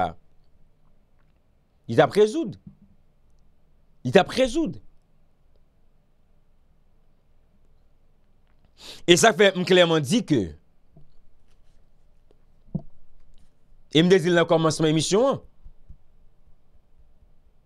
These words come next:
Li, èske w n apèl Lebon Sans? Ah wi, li èske w n apèl Lebon Sans ki te dwe devlope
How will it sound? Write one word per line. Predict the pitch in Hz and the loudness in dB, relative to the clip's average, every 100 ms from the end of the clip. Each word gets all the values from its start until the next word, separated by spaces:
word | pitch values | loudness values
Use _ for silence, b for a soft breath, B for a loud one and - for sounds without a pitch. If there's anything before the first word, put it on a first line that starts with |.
| - _ _ _ _ _ _ _ - _ _ _ _ _ - | -20 _ _ _ _ _ _ _ -20 _ _ _ _ _ 0
Li, | 170 | 4
èske | 202 - | 4 4
w | 220 | 2
n | |
apèl | 208 208 180 170 | 2 4 2 4
Lebon | 202 175 233 | 4 4 2
Sans? | 240 330 359 - - - - _ - _ - - - - - - _ - _ _ _ _ _ _ _ _ _ _ _ | 0 -2 -2 -4 -8 -14 -20 _ -20 _ -20 -20 -20 -20 -20 -20 _ -20 _ _ _ _ _ _ _ _ _ _ _
Ah | 175 214 | -12 -10
wi, | 98 - - _ _ _ _ _ _ _ _ _ _ _ B B | -10 -16 -20 _ _ _ _ _ _ _ _ _ _ _ B B
li | 190 | 2
èske | 214 - | 2 0
w | 226 | 0
n | |
apèl | 208 214 180 | 0 2 0
Lebon | 175 196 143 190 190 | 4 2 2 -4 -4
Sans | - 285 - | -4 -4 -4
ki | 165 | -2
te | 196 | 0
dwe | 170 202 | 2 2
devlope | 175 151 156 156 160 | 2 0 0 0 2